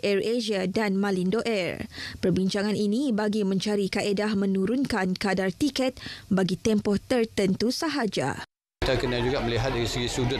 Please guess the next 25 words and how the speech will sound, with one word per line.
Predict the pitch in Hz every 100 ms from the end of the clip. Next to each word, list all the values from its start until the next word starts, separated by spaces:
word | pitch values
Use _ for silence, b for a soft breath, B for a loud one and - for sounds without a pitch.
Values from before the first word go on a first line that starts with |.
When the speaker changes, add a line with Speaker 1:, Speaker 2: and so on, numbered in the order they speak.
| -
Speaker 2:
perundangan. | 117 113 101 101 90 76 80 - - - - -
Ah, | - 104 104 104 104 101 104 104
sama | 104 - 104 104
ada | 104 131 127
boleh | 110 120 135 131
atau | 123 110 104
tidak | 101 92 117 143 - -
kalau | - 101 101 -
kita, | - 123 117 113 113 110 107 110 101 - 147 139 - -
ah, | 101 104
nak | 117 127
membiayai | 117 110 110 107 110 110 120 127
dan | 104
sebagainya. | 101 98 98 95 92 87 85 - - - - -
Ah, | 92
sebab | - 113 117
kadang-kadang | 113 107 104 110 110 135 135
ada | 110 104 107 107 101
sekatan | - 117 117 - 120
dari | 107
segi | 101 110
perundangan. | 95 104 113 139 143 107
Sebab | - 117 110
election, | 117 113 123 - 113 107 127 123
kalau | 120